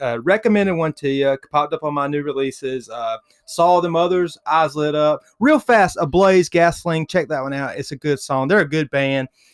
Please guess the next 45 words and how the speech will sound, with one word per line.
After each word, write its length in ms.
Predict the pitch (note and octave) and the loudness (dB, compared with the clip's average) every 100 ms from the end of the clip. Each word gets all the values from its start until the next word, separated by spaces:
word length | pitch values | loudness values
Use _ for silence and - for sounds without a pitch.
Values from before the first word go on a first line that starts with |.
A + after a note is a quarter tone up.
| _ | _
Um, 380 | - B2+ B2 B2 | -8 -4 -2 -4
but 120 | B2 | 0
I, 80 | C3+ | 0
you 100 | C#3 | 0
know, 160 | C3 A#2+ A#2 | -2 -6 -2
that 140 | D3 | -2
was 120 | C#3 | -2
just 160 | D#3 C#3 | -6 -8
a 40 | |
one 240 | B2 C3+ C3 | -6 -6 -6
song, 380 | - C3 B2+ A#2 _ _ _ | -4 -4 -4 -10 _ _ _
uh, 100 | A2+ | -8
single 340 | - D3 C3+ B2+ | -4 -2 0 0
they 120 | A#2+ | -2
put 160 | C3 | -2
out. 220 | A#2+ A#2+ - _ _ - | 0 0 -4 _ _ 0
Uh, 280 | C3 C3 | 2 4
but 320 | A#2+ C#3+ C#3+ - _ _ _ - | 2 2 0 -2 _ _ _ -4
the 140 | C#3 | 0
one 380 | C#3+ G#3 C4+ B3 | 4 6 6 6
that 180 | F#3+ E3+ | 2 2
caught 240 | G3+ G#3+ | 4 4
my 260 | G3 F#3+ F#3+ | 4 4 4
eye 40 | |
the 80 | E3 | 2
most 360 | D#3 D#3+ D3+ - | 2 2 2 -2
this 220 | D3 - | -6 -4
week 320 | D#3 D#3 - - | -2 -2 -4 -12
was 260 | C#3 C3 | -6 -4
a 60 | A#2+ | -4
band 400 | G#2+ D#3 E3+ D#3 | -4 -2 -2 -4
called 240 | B2+ A#2+ | -4 -4
John 340 | G#2 D3 F3 F3 | -2 -2 0 -2
Diva 380 | D#3+ F3 E3 D#3 | 0 0 0 0
and 180 | C3+ | -2
the 60 | A#2 | -4
Rockets 420 | A#2 C#3 - D3 | -2 -2 -2 -10
of 140 | C3+ A#2 | -12 -6
Love. 260 | A#2+ G#2+ | -4 -4
I 140 | A#2+ C3+ | -4 -2
know 240 | C#3+ C3 | -2 -4
nothing 400 | B2+ D#3+ F3 F3 | -4 -4 -2 -2
about 300 | D#3+ E3+ D#3 | 0 2 2
these 180 | D#3+ C#3+ | -2 -2
guys. 420 | D#3+ E3+ F3+ F3 | 0 2 2 0